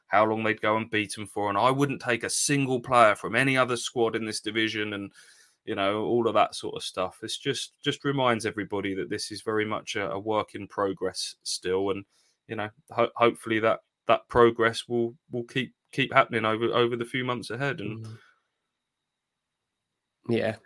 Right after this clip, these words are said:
Speaker 2: I think the positives outweigh the negatives, don't they? F-, for me, anyway. You have to remember they finished eleventh last season. They're nine, nine places above that. They were ten through ten games last season. I think they had ten points. They've got twenty-one now.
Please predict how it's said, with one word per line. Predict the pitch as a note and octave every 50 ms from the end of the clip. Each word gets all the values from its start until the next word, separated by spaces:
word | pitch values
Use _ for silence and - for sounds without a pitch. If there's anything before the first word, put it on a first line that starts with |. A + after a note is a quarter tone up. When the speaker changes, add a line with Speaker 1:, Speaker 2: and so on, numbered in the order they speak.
| -
Speaker 2:
I | -
think | C#3 - - A#2+ A2+ F#2 D#2+
the | G#2+
positives | - A#2 G#2+ G2+ G#2 - - G#2+ G2 A2
outweigh | G2+ G2+ F2+ C#2 F#2+ G2+ G#2
the | G2+ G#2+
negatives, | G#2 G#2 G#2 G#2+ G#2+ - - G#2+ G#2 -
don't | - A2 G#2 F#2
they? | A2 A2 G#2+
F-, | G#2+ A2+ - - - -
for | - - B2
me, | A#2+ A#2 A2 G#2+ G#2+
anyway. | G#2+ G#2+ A2 G#2+ A2 A2 A2+ A2
You | G#2+ - - E2+ E2 - - - - A#2 A#2+
have | A#2 G#2+ -
to | - A2
remember | A2 A2 A2 A2 G#2+ G#2+
they | G#2 G#2+
finished | - - A2 G#2+ G#2 - -
eleventh | G#2+ A2 A2 G#2+ G2 G#2+ G#2 F#2+ G2 - -
last | A2+ G#2 G#2+ G#2+ - -
season. | G#2+ G2+ G2+ G2+ G2+ G#2
They're | G#2 G#2
nine, | G#2+ G#2+ G#2 G#2 G2 G2+ G#2 A2 -
nine | G#2+ A2+ A2 G#2 G2+ G2+
places | - - G2+ G#2 - - G2 G2+
above | G2+ - G#2 G2+ - -
that. | G#2+ G#2 G2+ - G#2+
They | G#2+ G#2
were | G#2 G2+ G#2 - - - - - - - - - - -
ten | - - A#2 A2+ A2 - -
through | - - - B2 A#2
ten | A2 - B2+ A#2 A2+ A2+ A2
games | A2+ A2 A2 G#2+ G#2 - -
last | A2 A2 G#2+ -
season. | - A2 G#2+ A2 G#2+
I | G#2+
think | - A2+ E2+
they | G#2+ G#2+
had | A2 A2 -
ten | - - A#2 A2 A2 A2
points. | - A#2+ A2+ A2+ A#2 G2 - -
They've | - G#2+ G2+
got | G2 - -
twenty-one | - - A2 G#2+ G#2 G2+ G#2 G#2+ G#2+ G#2+ G#2+ G#2
now. | G#2+ G#2+ G#2+ A2 -